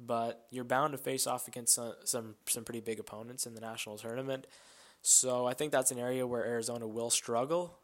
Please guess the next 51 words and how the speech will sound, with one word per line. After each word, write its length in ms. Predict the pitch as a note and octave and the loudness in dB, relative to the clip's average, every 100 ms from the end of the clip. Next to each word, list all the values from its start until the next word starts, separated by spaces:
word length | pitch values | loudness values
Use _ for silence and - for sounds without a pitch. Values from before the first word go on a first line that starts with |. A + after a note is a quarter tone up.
| - | -10
Um, 280 | C3 B2 A#2 | -6 -4 -4
but 120 | A#2+ C3+ | -6 -8
the 60 | |
thing 280 | C#3+ E3+ D#3 | -4 -2 0
is, 340 | D3+ D3+ C#3+ - - - - | 0 2 0 -2 -12 -14 -4
this 140 | D3+ | -2
is 120 | E3+ | 0
a 60 | D3+ | 0
really 260 | C#3 C#3 | 2 0
young 280 | B2+ B2 A#2+ | 0 -4 -6
team. 460 | A#2 - A#2+ G#2+ G2 _ _ _ | -12 -12 -12 -12 -16 _ _ _
So 360 | - - B2+ | 2 4 2
I 80 | B2+ | 2
don't 220 | D3 D#3+ | 2 2
think 280 | D#3 D#3 C#3 | 0 -2 -2
this 280 | C3+ C#3+ - | 0 0 -2
year 240 | B2+ C3+ | -2 -2
is 140 | A#2+ A#2 | -2 -4
necessarily 640 | A#2 B2 A2+ A#2 A#2 A#2 | -8 -2 0 0 -2 -2
the 120 | G#2+ | -6
year 220 | G2+ A2 | -8 -6
that 120 | G#2+ G#2 | -6 -8
Arizona 340 | G#2 A2 A2 | -8 -8 -8
is 80 | A2+ | -10
gonna 180 | A#2 G2+ | -10 -8
try 300 | - A#2 A#2 | -2 0 0
to 80 | A2 | -2
win 160 | A2+ | -4
the 80 | A2+ | -6
national 360 | G#2+ A2 - G#2+ | -6 -6 -6 -6
tournament 500 | A#2 A#2 A2+ A2+ - - - - | -8 -8 -8 -10 -12 -18 -20 0
or 140 | C#3+ | 2
is 100 | B2 | 2
really 180 | B2 B2+ | 0 -4
banking 440 | A2+ A2+ C3+ E3 D#3 | -4 -6 -6 -6 -4
on 200 | D#3 D3+ | -2 -2
winning 260 | D#3 D#3+ | -2 -2
it. 140 | F3 E3+ | -6 -6
I 60 | B2 | -10
think 280 | - B2+ B2 | -6 -6 -4
this 160 | C3 | -4
is 140 | B2+ A#2 | -4 -6
more 200 | A#2 A#2 | -6 -6
of 100 | A2+ | -6
a 40 | |
development 560 | G#2+ G#2 A#2+ B2+ C3 A#2+ | -8 -2 2 2 0 -2
year. 360 | C3 C3 C3+ - - - - - | 0 0 -2 -6 -18 -20 -18 2
They 140 | C#3+ | 4
only 300 | D#3 F#3 F#3 | 6 4 2
really 380 | C#3 C3+ D3 D3+ | 0 2 2 2
have 480 | C#3 C3+ C3+ B2+ | 4 4 4 -2